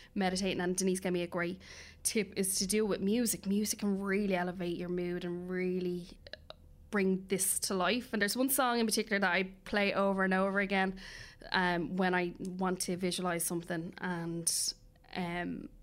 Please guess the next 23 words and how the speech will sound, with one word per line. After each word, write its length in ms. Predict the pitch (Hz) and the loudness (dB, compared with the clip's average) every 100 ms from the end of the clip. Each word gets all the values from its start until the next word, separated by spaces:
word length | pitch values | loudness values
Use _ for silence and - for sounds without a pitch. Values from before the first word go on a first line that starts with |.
| - - - | -20 -20 -6
yeah, 240 | 196 185 185 | -2 -2 -2
I 80 | 185 | -4
just 200 | 180 - | 0 2
sit 200 | - 208 | 2 2
there, 380 | 202 180 175 185 214 | 2 2 2 -2 -6
listen 400 | 185 175 - - | -4 -2 -2 -2
to 120 | 196 | -2
that 80 | 190 | -2
song 380 | 190 175 175 190 | -2 -4 -6 -8
and 580 | 180 175 185 - - 185 | -4 -2 -2 -4 -6 -6
watch 200 | 185 170 | -4 -4
it 80 | 185 | -6
play 300 | - 185 185 | -6 -6 -4
out 100 | 180 | -4
in 60 | 180 | -6
my 100 | 175 | -8
brain. 360 | 170 165 175 175 - - - - - | -6 -6 -6 -10 -18 -20 -20 -20 -10
And 140 | - 170 | -6 -4
that's 280 | 156 165 - | -4 -4 -6
how, 240 | 190 170 | -4 -4
and 120 | 170 | -4
it's 140 | 185 - | -2 0
literally 400 | 214 - 220 | 0 2 0